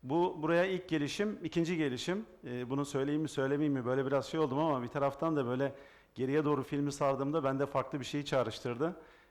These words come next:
Ee, İstanbul Teknik Üniversitesi'nde okurken bir abimiz dedi ki, "Ya, statik dersinden geçemiyorum." dedi.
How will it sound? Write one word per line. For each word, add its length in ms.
Ee, 500
İstanbul 380
Teknik 320
Üniversitesi'nde 480
okurken 480
bir 60
abimiz 340
dedi 180
ki, 80
"Ya, 100
statik 360
dersinden 360
geçemiyorum." 480
dedi. 200